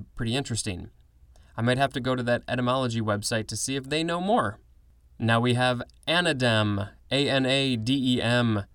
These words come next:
This is a noun from fifteen ninety-eight. It's archaic. A wreath for the head.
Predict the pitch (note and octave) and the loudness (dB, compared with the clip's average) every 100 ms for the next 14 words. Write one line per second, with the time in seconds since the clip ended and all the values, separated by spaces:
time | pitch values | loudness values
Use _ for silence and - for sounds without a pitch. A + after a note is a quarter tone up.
0 | - - - - A2 D3 C#3+ B2+ B2+ B2 | -20 -20 -18 -8 -2 0 0 -2 0 0
1 | A#2 A2+ C3+ C3 A#2 - C3+ B2+ - B2+ | 2 2 2 0 -2 -2 -2 -2 -2 -4
2 | - B2 A#2 A2+ A2 C#3 B2+ - - B2+ | -2 0 0 0 0 0 -2 -8 -6 -6
3 | - A2+ G#2 - - D#3+ B2 - - - | -4 -4 -4 -6 -4 0 -2 -4 -16 -20
4 | - - - - - C3+ A#2 C#3 G#3 - | -20 -20 -20 -12 -2 0 2 2 0 -2
5 | - - - A#2+ A2+ B2 C3 F3 A2 - | -14 -20 -6 -2 -2 -2 0 0 0 -4